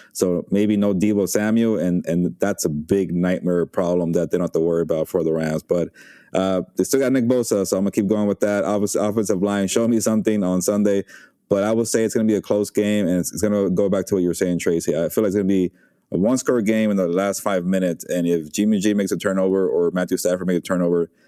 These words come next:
that team, uh, who got, gets a takeaway will probably prevail. But I will go with the forty-niners right now just because of what I've seen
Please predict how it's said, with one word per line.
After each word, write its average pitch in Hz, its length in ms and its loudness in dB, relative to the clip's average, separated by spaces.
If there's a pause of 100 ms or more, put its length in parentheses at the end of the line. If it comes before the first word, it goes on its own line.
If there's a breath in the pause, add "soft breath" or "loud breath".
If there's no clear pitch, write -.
(340 soft breath)
that 104 260 0
team, 98 400 2
uh, 90 280 2
who 95 320 0
got, 101 160 0 (100)
gets 107 160 0
a 87 60 -2
takeaway 92 480 0
will 87 240 0 (260)
probably 95 260 2
prevail. 85 440 0
But 92 200 0
I 92 120 0
will 98 100 2
go 101 100 0
with 98 140 0
the 90 60 -4
forty-niners 90 480 0
right 85 160 0
now 85 160 0
just 87 180 -2
because 85 400 -2 (360 loud breath)
of 85 180 0
what 92 100 2
I've 85 120 0
seen 92 280 0